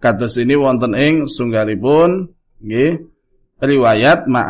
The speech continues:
akhrajahu Nasa'i fil Kubra. Ingkang dipun, eh, dalaken dening Al Imam An-Nasa'i wonten ing, eh, napa kitab, eh,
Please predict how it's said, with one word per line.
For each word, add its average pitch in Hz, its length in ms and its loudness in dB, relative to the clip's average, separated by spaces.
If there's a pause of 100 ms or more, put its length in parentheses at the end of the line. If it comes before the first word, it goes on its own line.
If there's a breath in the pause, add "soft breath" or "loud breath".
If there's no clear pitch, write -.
akhrajahu 139 560 0
Nasa'i 127 640 2 (720)
fil 127 320 -4
Kubra. 123 480 2 (960)
Ingkang 117 320 0
dipun, 143 640 -2
eh, 107 800 -2
dalaken 120 400 2
dening 123 320 0
Al 107 160 -4
Imam 127 320 0
An-Nasa'i 110 720 0
wonten 113 400 -2
ing, 147 200 0 (360)
eh, 101 720 -2 (400)
napa 101 320 -4
kitab, 120 480 -2
eh, 104 400 -4